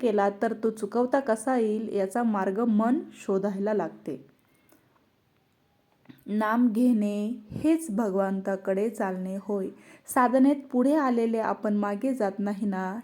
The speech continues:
याकडे लक्ष पाहिजे. नामाबद्दलची तळमळ कमी व्हायला बाहेरच्या कितीतरी गोष्टी कारण आहेत.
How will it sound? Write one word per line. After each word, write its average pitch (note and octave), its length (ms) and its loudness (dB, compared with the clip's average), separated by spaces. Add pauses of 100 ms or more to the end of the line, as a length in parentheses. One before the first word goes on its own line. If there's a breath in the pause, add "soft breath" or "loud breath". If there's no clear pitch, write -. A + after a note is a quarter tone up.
(140)
याकडे F#3+ 600 0
लक्ष G3 340 -6
पाहिजे. F#3+ 840 -4 (1160 soft breath)
नामाबद्दलची G#3 1000 2 (100)
तळमळ G3 420 2
कमी G#3 440 2
व्हायला A3 400 2
बाहेरच्या G3 580 -2
कितीतरी A#3+ 540 -2
गोष्टी G#3+ 760 0 (920)
कारण G#3+ 140 -2
आहेत. G#3+ 280 -4